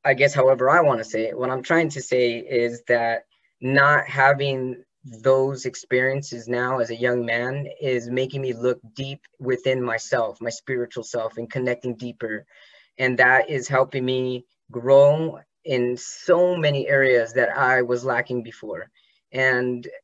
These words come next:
with this growth, I'm loving myself more and appreciating all the steps that I'm taking to become wholesome, from working out to walking to, um,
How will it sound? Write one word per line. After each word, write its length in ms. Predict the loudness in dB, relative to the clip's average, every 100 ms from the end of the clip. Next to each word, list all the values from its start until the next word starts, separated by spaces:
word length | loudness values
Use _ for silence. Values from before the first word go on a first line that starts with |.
| _
with 420 | -10 -2 0 0 -2
this 280 | -2 -2
growth, 380 | -2 4 4 4
I'm 140 | 0 4
loving 260 | 4 4
myself 420 | -2 0 0 0
more 360 | -2 0 0 -4 _ _ _ _ -2
and 440 | 2 2 2 -2
appreciating 1160 | -4 -6 -8 -6 -2 0 0 0 -2 -4 -6 -6 2
all 180 | 2
the 100 | 2
steps 440 | -2 0 0 0 0
that 140 | 0
I'm 120 | 0
taking 580 | -2 -2 -2 -4 -6 -8 -8
to 100 | -10
become 440 | -8 -6 -4 -4
wholesome, 720 | -4 -4 -4 -6 -8 -10 -16 _ -12
from 160 | -6
working 340 | -4 -4 -4 -6
out 400 | -4 -4 -6 -6
to 120 | -8
walking 680 | -4 -4 -2 -4 -4 -6 -12 _ _ _ _
to, 680 | -6 -2 0 2 2 0 -2 -6
um, 500 | -8 -8 -8 -10